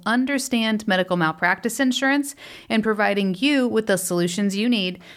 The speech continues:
so that you can get back to the work of practicing good medicine. My name is Jennifer Wiggins, C E O of Aegis Malpractice Solutions, and I'm so glad you joined us today.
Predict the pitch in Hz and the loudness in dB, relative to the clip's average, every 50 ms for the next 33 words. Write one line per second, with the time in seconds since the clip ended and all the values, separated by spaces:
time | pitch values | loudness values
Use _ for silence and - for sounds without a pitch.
0 | - _ - - 220 190 196 185 - 190 226 277 311 285 339 311 285 302 262 - | -18 _ -4 -2 0 0 0 -2 0 0 0 0 0 0 0 2 2 0 0 2
1 | 262 254 262 262 - - 220 226 196 196 185 190 190 - - 220 208 - - - | 0 0 0 -4 -10 -4 -2 -2 0 2 0 0 0 -2 -6 -8 -8 -6 -4 -2
2 | 196 196 196 - 214 208 - 226 220 214 214 202 - - 175 170 175 165 160 160 | -2 -2 0 -2 -8 -4 -2 -2 0 0 -2 -2 0 -2 -2 0 0 0 0 0
3 | 156 - - - 156 147 151 165 - - _ _ _ - - - - _ - 208 | -2 -6 -6 -8 -8 -8 -8 -12 -14 -18 _ _ _ -20 -20 -20 -12 _ -2 0
4 | 208 226 233 247 247 240 240 233 - - 220 202 202 202 - 220 196 180 175 170 | 0 2 2 2 2 2 0 0 0 0 0 0 0 0 0 -2 0 0 0 0
5 | 170 165 160 165 165 - - - - - 240 240 214 254 240 226 214 214 214 208 | 2 0 0 0 -2 -4 -6 -8 -2 0 0 0 2 2 2 2 2 2 0 0
6 | - 208 202 202 - 202 214 208 214 214 208 208 - - 180 170 170 175 170 165 | 0 -2 -2 -2 -2 -2 -2 0 0 -2 -2 -2 -2 -2 -2 -2 0 0 0 0
7 | 165 - 175 170 175 - 175 165 165 160 - - 170 165 165 160 - - - 247 | 0 -2 -6 -6 -4 -2 -2 -2 -2 -2 -2 -4 -2 -2 -2 -4 -6 -4 0 0
8 | 262 269 247 247 - - 214 202 196 190 185 180 175 185 180 175 - 160 160 160 | 2 2 2 0 2 0 0 2 2 2 2 2 0 -2 -4 -2 -2 -2 0 0
9 | 160 156 151 - - - 175 135 147 175 175 | -2 -4 -6 -8 -8 -4 -2 -2 -2 -4 -6